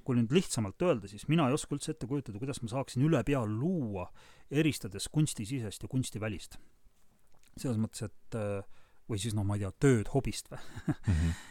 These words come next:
Speaker 1: Et, äh, ma töötan mõtetega, eks. Ma töötan mõtete seostamisega. Noh, ütleme, mõtlemine on minu jaoks ikkagi nagu, nagu ma ütlesin, järelemõtlemine ja mõtete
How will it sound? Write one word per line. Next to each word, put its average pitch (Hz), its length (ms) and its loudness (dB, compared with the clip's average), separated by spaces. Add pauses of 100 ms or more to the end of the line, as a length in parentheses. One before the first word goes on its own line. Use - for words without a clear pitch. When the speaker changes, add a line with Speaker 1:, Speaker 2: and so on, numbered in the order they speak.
(180)
Speaker 1:
Et, - 340 -4
äh, 120 120 2
ma 131 140 4
töötan 156 320 4
mõtetega, 95 460 -2
eks. - 180 -16 (120)
Ma 117 140 -4
töötan 120 800 -2 (280)
mõtete 131 400 0
seostamisega. 104 680 -2 (200)
Noh, 120 100 4
ütleme, 120 260 2
mõtlemine 123 420 4
on 117 60 4
minu 143 160 4
jaoks 117 240 0
ikkagi 110 520 -6
nagu, 101 480 -6
nagu 107 200 -8
ma 135 100 0
ütlesin, - 220 -4
järelemõtlemine 123 800 0 (180)
ja 110 220 -4
mõtete 113 580 -4